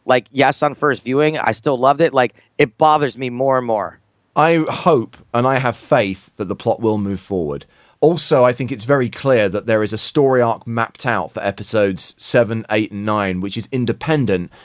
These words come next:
Speaker 2: of any of the spin-offs, whether it's the, uh, so-called Star Wars anthology movies or any of the animated series, uh, that
Speaker 1: James,
Speaker 2: Disney's
Speaker 1: I will make
Speaker 2: making.
Speaker 1: a bet with you right now that there is gonna be an episode ten.
Speaker 2: No, I, I, I'm pretty sure you're right.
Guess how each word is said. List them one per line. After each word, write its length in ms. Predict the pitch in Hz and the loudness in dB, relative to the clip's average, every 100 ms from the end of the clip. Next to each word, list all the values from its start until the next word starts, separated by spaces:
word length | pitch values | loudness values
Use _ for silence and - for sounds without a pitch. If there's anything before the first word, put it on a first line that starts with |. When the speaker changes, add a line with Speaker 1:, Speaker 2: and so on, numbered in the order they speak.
| - | -4
Speaker 2:
of 120 | 110 | 0
any 200 | 131 131 | 2 0
of 100 | 120 | -2
the 60 | 113 | -4
spin-offs, 800 | - - - 131 92 92 - - | -4 -2 0 0 0 -4 -8 -2
whether 240 | 95 107 | 0 0
it's 160 | 104 - | -4 -4
the, 320 | 107 98 98 | -2 0 2
uh, 300 | 95 92 90 87 | 0 0 -4 -8
so-called 480 | - 120 110 110 - | -4 -2 -2 -4 -4
Star 260 | - 113 | 0 2
Wars 160 | 107 107 | 2 -2
anthology 520 | 98 92 127 123 131 | -4 0 0 0 -2
movies 480 | 127 127 120 127 123 - - | 0 0 2 0 -4 -12 -4
or 140 | 120 | 0
any 60 | 120 | 2
of 40 | |
the 100 | 113 | 2
animated 540 | 113 120 120 120 120 101 | 0 0 0 0 -2 -2
series, 640 | - 127 123 127 127 120 - _ | 0 4 4 4 2 -2 -10 _
uh, 160 | - 120 | 2 4
that 80 | 120 | 6
Speaker 1:
James, 140 | 180 | 4
Speaker 2:
Disney's 140 | - 175 | 6 4
Speaker 1:
I 40 | |
will 100 | 120 | 4
make 160 | - - | 4 4
Speaker 2:
making. 160 | 127 | 4
Speaker 1:
a 20 | |
bet 120 | 180 180 | 4 2
with 180 | 151 | -2
you 80 | 170 | 0
right 260 | 156 160 156 | 4 4 4
now 200 | 160 156 | 2 2
that 160 | 143 | 0
there 160 | 143 143 | 2 2
is 100 | 123 | 2
gonna 220 | 147 139 | -2 -4
be 160 | 131 135 | 0 2
an 60 | |
episode 460 | 127 123 110 127 107 | 2 0 0 0 2
ten. 440 | 117 - - 92 - _ _ _ _ _ _ | 0 -2 -4 -12 -16 _ _ _ _ _ _
Speaker 2:
No, 300 | 214 226 226 | -2 4 6
I, 180 | 202 196 175 | 6 4 2
I, 140 | 170 143 - | 2 0 0
I'm 220 | 151 151 | 4 4
pretty 260 | - 175 143 | 2 0 0
sure 300 | - 147 135 | 2 4 4
you're 140 | 117 | 2
right. 340 | 113 120 185 | 4 2 2